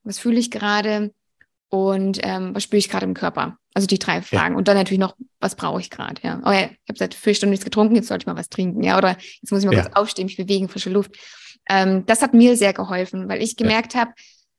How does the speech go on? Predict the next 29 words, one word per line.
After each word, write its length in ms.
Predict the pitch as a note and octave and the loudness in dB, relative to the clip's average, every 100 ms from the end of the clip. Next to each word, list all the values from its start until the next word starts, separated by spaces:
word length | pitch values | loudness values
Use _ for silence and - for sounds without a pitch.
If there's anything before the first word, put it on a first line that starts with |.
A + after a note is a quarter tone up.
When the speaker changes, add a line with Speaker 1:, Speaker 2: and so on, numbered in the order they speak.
| _ | _
Speaker 1:
unterm 260 | B3+ C4+ A#3+ | 4 6 6
Tag 180 | A#3+ A#3 | 4 2
mich 160 | A#3 | 2
einfach 220 | G3+ G3+ | 2 -2
dran 200 | G#3 F#3+ | -2 -6
zu 120 | F#3 F#3 | -4 -4
erinnern, 540 | - A#3+ D#4 D#4 D4+ - | 4 6 6 4 0 -4
das 280 | A#3 A#3 | -6 -6
fiel 220 | - - A3+ | -8 0 2
mir 120 | A3 | 4
echt 220 | G#3 - | 0 -2
schwer. 400 | - - - - _ _ _ | -6 -6 -6 -10 _ _ _
Also 360 | - - F3 - _ _ _ - _ - | -8 -6 -8 -10 _ _ _ -20 _ 0
bewusst 360 | G3 A3 A3 | 6 6 4
zu 100 | - | -2
sagen, 200 | G3 G3+ | 0 0
„Okay, 300 | F#3+ A3 G3 | 0 0 0
warte 140 | G3+ G3+ | 0 0
mal, 280 | F#3+ F#3 | 0 -2
ich 80 | - | -4
bin 160 | - G3 | -6 -4
gerade 200 | G3 G#3 | -2 -2
nicht 160 | G3 | -2
präsent.“ 400 | - F#3+ F3+ F3 | -4 -8 -4 -6
Also 100 | G3 | -4
ich 80 | G3+ | -6
brauchte 280 | F#3+ G3 G#3+ | 0 0 0
diese 220 | G#3 G3 | -2 0
Erinnerung. 640 | G3 F#3+ G3 F#3 E3 F3 | 0 2 0 -2 -4 -6